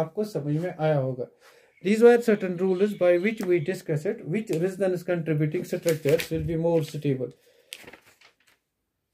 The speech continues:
Uh, in the next lecture we will discuss examples of this। हम इसी पे एग्जांपल्स क्वेश्चन, आठ दस क्वेश्चन करेंगे जो भी पूछे गए हैं अब तक,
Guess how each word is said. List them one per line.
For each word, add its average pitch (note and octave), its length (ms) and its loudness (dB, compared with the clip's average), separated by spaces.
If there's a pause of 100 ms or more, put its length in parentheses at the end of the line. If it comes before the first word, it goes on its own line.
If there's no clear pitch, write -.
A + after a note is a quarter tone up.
(120)
Uh, D3 440 0
in D#3+ 120 2
the F3 100 2
next G3 440 0
lecture A3+ 440 0
we G#3+ 140 2
will F#3+ 120 0
discuss F3 400 -2
examples F#3 680 -2 (160)
of D3+ 220 2
this। C3+ 160 -4 (200)
हम D3 140 -2 (300)
इसी D#3+ 240 -8
पे G#3+ 140 2
एग्जांपल्स F3 600 0
क्वेश्चन, - 380 -8
आठ D#3 280 0
दस F#3 200 0
क्वेश्चन D#3+ 300 -6
करेंगे C#3+ 420 -4 (120)
जो D#3 180 0
भी E3+ 120 0 (120)
पूछे F#3 260 0
गए D3+ 200 2
हैं C#3 120 0
अब C#3 260 -8
तक, A#3 140 -8